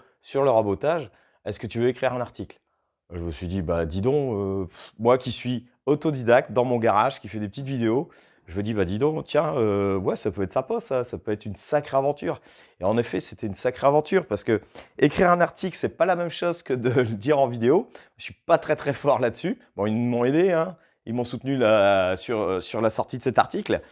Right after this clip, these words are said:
Mais franchement, c'est presque une consécration pour moi parce que pour un amateur, vous voyez,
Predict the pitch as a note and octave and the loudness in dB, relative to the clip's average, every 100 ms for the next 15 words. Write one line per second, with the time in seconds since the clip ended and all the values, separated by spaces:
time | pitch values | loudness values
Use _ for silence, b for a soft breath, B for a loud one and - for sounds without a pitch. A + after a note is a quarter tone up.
0 | b b b B2 B2 D#3+ - G3 G3+ C#3+ | b b b -4 0 0 2 -2 0 -2
1 | - D#3 D#3 C#3+ C#3+ C#3 C#3+ D3 - F#3 | -2 -4 -4 -4 -4 -2 -2 -2 -4 -6
2 | E3 C#3 C3 C3 - - b b - F3 | -4 -2 -2 -2 -6 -8 b b 0 2
3 | F3 D#3 B2 - B2 D3+ A2 G2+ A2 C3 | 2 2 0 0 0 0 -2 0 0 -2